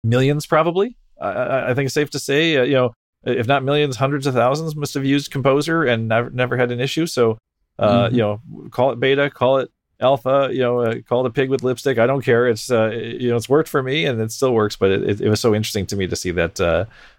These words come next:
Speaker 1: like, "Wait a minute, what do you mean it's beta?" Like,
Speaker 2: Yeah, it was crazy. I think I actually put in my post something about, you know, it, it reminded me of kind of the early Gmail days, you know, how it had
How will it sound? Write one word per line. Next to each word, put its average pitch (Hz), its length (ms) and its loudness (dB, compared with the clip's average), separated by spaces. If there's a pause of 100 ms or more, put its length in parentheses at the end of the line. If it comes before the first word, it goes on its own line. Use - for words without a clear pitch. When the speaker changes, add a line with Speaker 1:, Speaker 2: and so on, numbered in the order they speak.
Speaker 1:
like, 95 280 0
"Wait 101 140 -4
a - 60 2
minute, 107 160 0
what 131 80 2
do 170 60 0
you 165 40 0
mean 180 160 0
it's 117 220 -2
beta?" 95 480 2
Like, 104 160 2 (1200)
Speaker 2:
Yeah, 127 200 6
it 120 40 4
was 120 120 0
crazy. 120 420 0
I 113 60 4
think 139 220 2
I 127 100 6
actually 127 260 0
put 131 160 2
in 120 40 2
my 123 120 4
post 127 300 0
something 117 220 -2
about, 113 380 2
you 127 120 -2
know, 110 220 0 (280)
it, - 280 -2
it 92 160 -4
reminded 117 460 2
me 120 140 4
of 110 280 -4
kind 120 160 -2
of 107 60 -2
the 110 120 -2
early 120 600 0
Gmail 123 440 2
days, 123 440 2
you 117 60 0
know, 113 100 0
how 120 160 0
it - 80 -2
had 117 260 -2